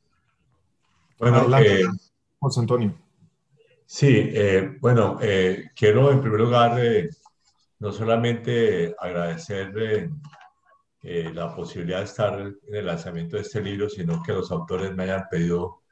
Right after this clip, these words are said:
Speaker 1: que escribiera el prólogo. Entonces, en el que me sentí muy orgulloso, digamos, de hacerlo.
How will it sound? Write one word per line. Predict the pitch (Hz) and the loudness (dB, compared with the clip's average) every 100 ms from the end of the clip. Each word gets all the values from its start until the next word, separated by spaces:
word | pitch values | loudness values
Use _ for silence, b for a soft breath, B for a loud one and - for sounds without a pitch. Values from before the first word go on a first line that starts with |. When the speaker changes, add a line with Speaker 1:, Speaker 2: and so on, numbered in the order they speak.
| _ _ - | _ _ -6
Speaker 1:
que | - | -4
escribiera | - 85 87 | -2 0 2
el | 90 | 0
prólogo. | 110 104 85 - - - - - b b b - - | 2 2 2 -2 -6 -12 -14 -16 b b b -20 -14
Entonces, | 87 87 101 98 | -8 -6 -4 -2
en | 98 85 | 0 2
el | 82 76 73 73 - - | 2 0 -4 -6 -10 -14
que | - | -8
me | 87 85 | -4 -2
sentí | 85 82 90 | -2 -4 -4
muy | 95 | -2
orgulloso, | 101 98 90 82 92 - 101 | 0 0 0 2 2 0 -4
digamos, | 87 85 87 | -6 -4 -4
de | 92 | -6
hacerlo. | 82 - 110 82 - | -6 0 0 -2 -10